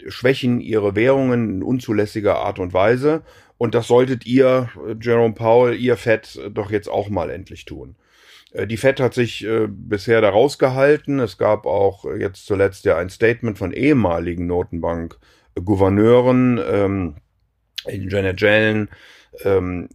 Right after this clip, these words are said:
ähm, Ben Bernanke und andere, äh, Paul Volcker, die gesagt haben, hier, die Unabhängigkeit der Notenbank sollte in jedem Falle erhalten bleiben.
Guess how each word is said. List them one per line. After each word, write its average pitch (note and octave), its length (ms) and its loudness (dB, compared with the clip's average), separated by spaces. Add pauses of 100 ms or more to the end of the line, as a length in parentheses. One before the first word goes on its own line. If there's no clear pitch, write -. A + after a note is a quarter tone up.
(160)
ähm, F2 420 -10
Ben A2+ 220 0
Bernanke B2 720 2
und A#2 240 -4
andere, A2+ 840 2
äh, G2 40 -4
Paul G#2 260 0
Volcker, A2+ 560 2
die G#2+ 200 -10
gesagt G#2 420 -2
haben, G2 240 -2
hier, G#2 400 2
die G2 140 -10
Unabhängigkeit G2+ 720 -2
der G2+ 80 -2
Notenbank G2 580 -2
sollte G2 260 0
in F#2+ 80 -2
jedem G#2+ 260 0
Falle G2 260 -4
erhalten A2+ 380 -2
bleiben. A#2+ 420 2